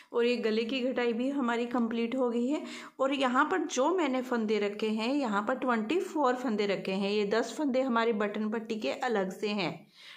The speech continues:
ट्वेंटी फ़ोर फंदे ये वाले मोढे के रखे हैं हमने, ठीक है। इस, ये वाले फंदे और ये वाले बटन पट्टी के फंदे और ये वाले, ये टोटल फंदे हमारे थर्टी फ़ोर होंगे। ट्वेंटी फ़ोर फंदे हमने ये डिज़ाइन के रखे हैं और दस फंदे बटन पट्टी वाले।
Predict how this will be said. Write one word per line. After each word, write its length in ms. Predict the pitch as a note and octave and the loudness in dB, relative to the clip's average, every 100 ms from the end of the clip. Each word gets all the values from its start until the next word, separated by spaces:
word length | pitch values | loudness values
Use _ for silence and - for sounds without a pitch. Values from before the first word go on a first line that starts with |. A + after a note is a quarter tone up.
| - | -16
ट्वेंटी 360 | - A#3 A3+ C#4+ | -2 -2 0 -2
फ़ोर 340 | C#4+ C4 A#3 | 0 4 4
फंदे 360 | A#3+ B3 A3+ D4 - | 2 0 0 0 0
ये 200 | C4+ G#3+ | 0 2
वाले 380 | G#3+ G#3+ A#3 E4 - | 2 2 2 -2 -2
मोढे 360 | B3+ G#3+ G#3 A3+ | 0 0 2 0
के 140 | A3 A3+ | 2 0
रखे 280 | F#3 - | 0 -2
हैं 200 | F3 F3 | -2 0
हमने, 280 | F#3 F#3+ E3 | -2 -2 -2
ठीक 200 | E3+ A#3 G4+ | -2 -4 -4
है। 160 | G#4 - - - - _ _ | -6 -14 -18 -18 -20 _ _
इस, 200 | A#3 A3 | -6 -6
ये 260 | G#3+ A#3 A#3 | -4 2 4
वाले 220 | A#3+ B3+ | 4 2
फंदे 340 | C#4+ C#4+ A#3+ C4+ | 2 0 0 2
और 140 | D4 | 2
ये 180 | C4+ A3+ | 2 2
वाले 240 | A3 A#3 C4 | 4 2 2
बटन 280 | A#3 A3+ A#3+ | 0 0 -2
पट्टी 260 | A#3+ A#3+ C4 | -2 -2 -2
के 120 | D4 | -2
फंदे 300 | D4 C4 C4 | 0 0 2
और 160 | C4+ | 2
ये 200 | C4+ A#3+ | 2 2
वाले, 220 | A3+ A#3+ C4+ | 2 2 2
ये 160 | C#4+ D4 | 0 0
टोटल 400 | C#4 B3 B3 D#4+ | 2 2 2 -2
फंदे 420 | D#4+ B3+ A#3+ B3+ | -2 -2 0 0
हमारे 400 | C#4 B3 A3+ B3+ D4 | 0 0 2 0 -2
थर्टी 380 | - B3 A#3+ E4 | -2 -2 0 -4
फ़ोर 340 | F4 B3+ A#3 | 0 2 2
होंगे। 320 | A#3 F3 D#3+ D3+ - - - - _ | 2 0 -2 -4 -8 -20 -20 -20 _
ट्वेंटी 340 | A3 A3 A3 | -2 -2 -2
फ़ोर 280 | B3+ C4+ C4 | -2 0 0
फंदे 280 | C4+ C4 B3 | 0 -2 0
हमने 280 | C4 B3 B3 | 0 0 0
ये 100 | B3 | 0
डिज़ाइन 460 | A#3 G#3+ F#3+ F#3 F#3 | 0 0 0 -2 -2
के 100 | G#3+ | -4
रखे 300 | A#3+ A#3+ C4 | -4 -4 -2
हैं 200 | C4+ D#4 | 0 -2
और 100 | D4+ | -2
दस 300 | A#3+ A3+ - | -2 -2 -4
फंदे 260 | A#3 A3+ D#4 | -6 -4 -4
बटन 340 | D4+ A3+ G3 | -2 -2 -2
पट्टी 280 | F3+ E3+ F3+ | -4 -4 -4
वाले। 300 | F3+ F3+ G3 | -4 -4 -4